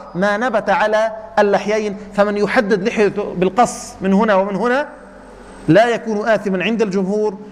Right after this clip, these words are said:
ولا يكون قد ترك السنة عند سادتنا الشافعية. قال: "والمشي"، أي ويكره المشي في نعل واحد،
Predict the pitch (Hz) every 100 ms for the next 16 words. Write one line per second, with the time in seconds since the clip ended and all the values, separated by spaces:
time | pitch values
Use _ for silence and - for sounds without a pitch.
0 | - - 214 240 202 214 202 202 196 208
1 | 185 180 196 185 175 185 180 185 170 180
2 | 165 165 160 151 135 123 117 - - -
3 | - - 277 311 311 285 - - - 185
4 | 208 214 185 156 214 262 214 277 - 233
5 | 208 208 202 220 - 196 196 196 170 170
6 | 156 139 117